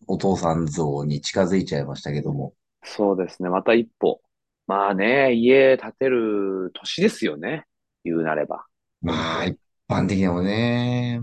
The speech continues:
Speaker 2: そうですよ。建てる人は建てる年ですよ。本当に。
Speaker 1: まあ、それでね。
Speaker 2: 同年代の友達、か-、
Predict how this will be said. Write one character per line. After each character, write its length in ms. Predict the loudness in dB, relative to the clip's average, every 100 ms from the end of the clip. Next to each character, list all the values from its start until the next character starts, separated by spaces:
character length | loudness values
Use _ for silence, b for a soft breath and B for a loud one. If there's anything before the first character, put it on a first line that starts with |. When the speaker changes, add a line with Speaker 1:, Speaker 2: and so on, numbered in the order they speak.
| -2
Speaker 2:
そ 220 | 4 4
う 20 |
で 100 | 4
す 160 | -2 -6
よ。 100 | -4
建 140 | -2
て 120 | 4 6
る 140 | 4
人 160 | 4 2
は 120 | 2
建 100 | 0
て 100 | 0
る 140 | 0
年 260 | -6 -8 -6
で 80 | -6
す 160 | -8
よ。 60 | -20 -20
本 120 | -20 -20 _
当 1160 | -18 -18 _ _ _ _ _ -20 _ _ -18
に。 120 | -10
Speaker 1:
ま 100 | -6
あ、 20 | -2
そ 140 | 2
れ 40 | 6
で 160 | 6
ね。 160 | 4 2
Speaker 2:
同 140 | 2
年 160 | 0 0
代 140 | -2
の 60 | 0
友 160 | 2 2
達、 340 | 2 -4 -4
か-、 240 | -4 -6